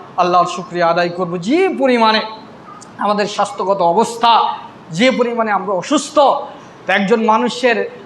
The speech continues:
আহ, প্রায় one third, আপনার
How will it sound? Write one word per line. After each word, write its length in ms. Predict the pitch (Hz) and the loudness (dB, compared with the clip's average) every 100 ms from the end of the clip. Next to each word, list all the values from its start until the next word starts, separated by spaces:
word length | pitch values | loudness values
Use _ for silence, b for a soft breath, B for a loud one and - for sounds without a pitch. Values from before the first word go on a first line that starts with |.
| - - - | -20 -16 -2
আহ, 540 | 170 196 208 214 214 - | 2 4 6 6 4 2
প্রায় 360 | 208 226 254 262 | 2 4 4 4
one 280 | 226 285 311 | 4 2 2
third, 280 | 254 214 - - - - - - - - - - - - - - - 175 | 2 0 0 -12 -18 -20 -20 -20 -20 -20 -20 -20 -20 -20 -20 -20 -18 -4
আপনার 520 | 180 180 208 214 214 | -4 -2 0 2 2